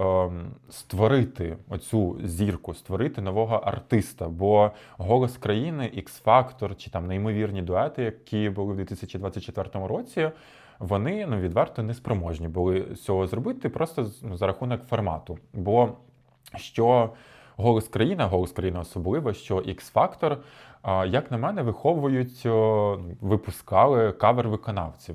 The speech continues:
Ну, мені це не цікаво. Я не дивився ні один повний сезон ні «Голос України», ні «Ікс-фактора», лише через те, що мені не цікаво слухати, як, о,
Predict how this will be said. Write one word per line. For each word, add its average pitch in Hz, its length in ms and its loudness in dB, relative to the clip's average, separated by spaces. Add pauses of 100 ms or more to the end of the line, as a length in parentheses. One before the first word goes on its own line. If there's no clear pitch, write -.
Ну, 101 60 -6
мені 123 220 -2
це 143 120 -8
не 117 100 -4
цікаво. 85 360 -6
Я 113 100 0
не 143 100 -4
дивився 101 360 -4
ні 92 100 -4
один 95 280 -2
повний 90 400 -2
сезон 90 500 -4 (280)
ні 98 120 -4
«Голос 95 320 -2
України», 92 560 -4
ні 90 140 -8
«Ікс-фактора», 117 640 -4
лише 104 260 -4
через 95 240 -6
те, - 140 -8
що - 160 -12
мені 95 160 -8
не 95 220 -6
цікаво 160 760 -2
слухати, 139 520 -4
як, 107 300 -4
о, 95 380 0